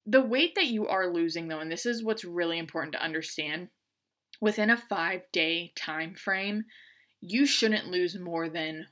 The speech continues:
one pound of body fat. Because if you're losing more than that for most people,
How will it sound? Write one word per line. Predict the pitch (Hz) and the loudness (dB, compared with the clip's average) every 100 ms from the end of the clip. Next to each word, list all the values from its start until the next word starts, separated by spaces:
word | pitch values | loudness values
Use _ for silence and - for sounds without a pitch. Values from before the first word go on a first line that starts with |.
| _ | _
one | 175 175 170 214 | -6 -2 -2 -2
pound | - 165 165 | -2 -2 -4
of | 160 | -8
body | - 147 139 156 | -4 -2 -2 -6
fat. | - 135 - _ - - - - | -4 -4 -6 _ -20 -20 -20 -2
Because | 214 220 214 | 0 2 4
if | 226 - | 4 4
you're | 262 320 | 2 4
losing | 311 277 269 226 175 | 2 4 4 4 2
more | 165 175 | 0 0
than | 180 196 202 | 0 -2 0
that | 208 208 214 - - | 4 4 4 -4 -10
for | - 190 175 | 0 2 2
most | 175 175 170 - - | 0 0 0 -2 -6
people, | 180 165 180 180 190 202 | -6 -4 0 0 0 -6